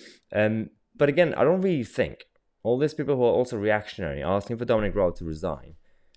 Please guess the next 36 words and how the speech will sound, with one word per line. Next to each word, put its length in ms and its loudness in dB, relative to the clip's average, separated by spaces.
that's 240 0
not 180 -2
gonna 160 -6
achieve 260 -10
anything 300 -6
either. 280 2
There's 140 -6
a 40 0
lot 140 8
of 60 2
people 200 -2
to 80 -4
be 100 2
blamed. 340 -2
And 140 -2
a 40 2
lot 200 4
of 80 0
the 160 0
generic 480 -2
ministers 640 -2
and 120 0
all 180 2
these, 200 -2
uh, 160 4
elected 400 -2
politicians 600 -2
who 80 -2
can 280 2
resign, 520 0
but 180 2
there 140 8
are 300 6
people 480 0
higher 460 6
up 280 0